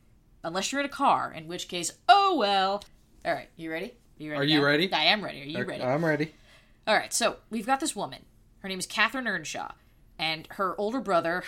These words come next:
Speaker 1: Hindley Earnshaw, and they lived at Wuthering Heights, which was at the time owned by their dad.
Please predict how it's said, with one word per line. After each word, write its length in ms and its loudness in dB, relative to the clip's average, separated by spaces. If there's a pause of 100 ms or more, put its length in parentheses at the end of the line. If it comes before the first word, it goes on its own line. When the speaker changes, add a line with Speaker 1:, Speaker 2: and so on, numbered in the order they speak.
Speaker 1:
Hindley 580 -2
Earnshaw, 600 -2 (400)
and 280 -4
they 220 0
lived 460 2
at 340 0
Wuthering 420 -6
Heights, 420 -4
which 240 -10
was 280 -8
at 200 -8
the 80 -16
time 400 -8
owned 240 -14
by 140 -10
their 140 -10
dad. 540 -6